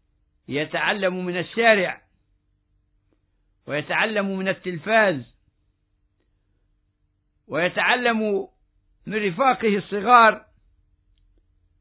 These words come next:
الأخلاق الفاسدة،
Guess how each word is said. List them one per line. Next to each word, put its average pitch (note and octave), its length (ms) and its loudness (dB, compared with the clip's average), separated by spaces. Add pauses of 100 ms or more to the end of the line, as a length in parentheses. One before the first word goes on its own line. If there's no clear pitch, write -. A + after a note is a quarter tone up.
(800)
الأخلاق E3+ 600 -4
الفاسدة، D#3+ 840 -4